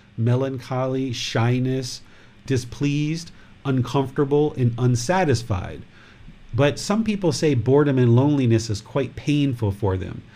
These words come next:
And that's okay. You can put these feelings in whatever category you like.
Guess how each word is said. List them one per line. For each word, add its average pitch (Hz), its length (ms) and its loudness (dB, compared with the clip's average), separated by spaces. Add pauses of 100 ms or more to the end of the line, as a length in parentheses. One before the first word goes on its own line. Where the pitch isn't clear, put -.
(120)
And 190 140 -2
that's 247 180 0
okay. 123 340 4
You 135 180 0
can 180 200 -2
put - 280 -2
these 156 260 0
feelings 147 540 2
in 117 140 2
whatever 117 320 4
category 117 640 0
you 101 140 2
like. 127 340 2